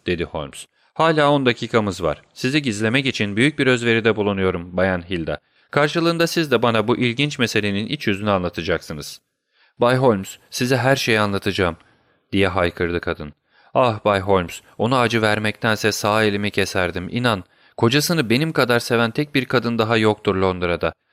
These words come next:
Ama neler yaptığımı öğrense, neler yapmak zorunda bırakıldığımı öğrense, hayır, hayır, zorla yaptığımı bilse bile beni yine de asla affetmezdi.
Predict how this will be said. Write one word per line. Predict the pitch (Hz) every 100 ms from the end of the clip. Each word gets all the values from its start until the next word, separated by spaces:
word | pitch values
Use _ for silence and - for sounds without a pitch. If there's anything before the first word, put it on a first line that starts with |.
| _ -
Ama | 131 147
neler | 113 120 127
yaptığımı | 120 110 - 110 104
öğrense, | 101 98 92 - 87 - _ -
neler | 107 110 143
yapmak | 147 131 131 139
zorunda | - 123 127 131 135
bırakıldığımı | 135 120 - 117 117 113
öğrense, | 113 107 101 95 101 90 _ _ _
hayır, | - 98 92 85 - _ _
hayır, | - 117 110
zorla | 98 95 104 135 135
yaptığımı | 127 120 - 120 113
bilse | 113 110 - 127
bile | 117 107 101 _ _ -
beni | 135 151 -
yine | 131 165 156
de | 135 -
asla | 143 156 - 123
affetmezdi. | 113 - 107 - 101 95 85